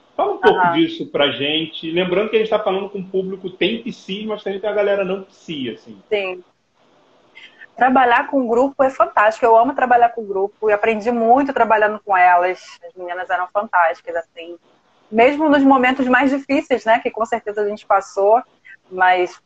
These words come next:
Speaker 2: foi, foi muito legal. É... a Gestalt terapia também tem, é, contribuições muito interessantes pra gente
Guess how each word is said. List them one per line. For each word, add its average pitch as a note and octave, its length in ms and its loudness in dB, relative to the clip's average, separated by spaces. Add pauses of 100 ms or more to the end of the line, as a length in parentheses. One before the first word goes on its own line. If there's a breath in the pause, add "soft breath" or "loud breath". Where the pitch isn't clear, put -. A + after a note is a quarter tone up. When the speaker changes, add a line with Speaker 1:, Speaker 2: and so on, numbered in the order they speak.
(360)
Speaker 2:
foi, G3 160 -4
foi F#3+ 140 -2
muito G#3+ 280 -4
legal. F#3+ 480 2 (480 soft breath)
É... F#3 840 6 (1600)
a C#4 200 4
Gestalt C#4 460 2
terapia C#4+ 420 0
também C#4+ 560 2
tem, C4+ 480 2
é, A3+ 160 4
contribuições A3+ 760 -6
muito A3+ 280 -6
interessantes C#4 600 -2
pra A3 120 -4
gente G#3+ 180 -10